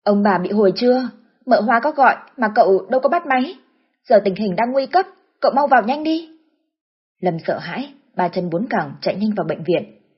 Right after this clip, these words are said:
Vào đến nơi, thấy Hoa cùng với vợ chồng anh trai đang ngồi khóc ở ghế.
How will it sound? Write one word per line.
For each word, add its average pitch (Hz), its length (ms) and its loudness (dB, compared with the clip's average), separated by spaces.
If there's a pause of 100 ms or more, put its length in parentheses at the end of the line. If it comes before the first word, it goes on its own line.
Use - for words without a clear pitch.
(560)
Vào 165 120 0
đến 160 200 -4
nơi, 190 340 -2 (240)
thấy 180 120 0
Hoa 185 280 -2
cùng 165 120 -2
với 202 160 -4
vợ 214 140 0
chồng 165 160 -6
anh 185 160 -6
trai 185 220 -8
đang 185 140 -4
ngồi 170 140 0
khóc - 180 -12
ở 170 200 -2
ghế. 160 200 -4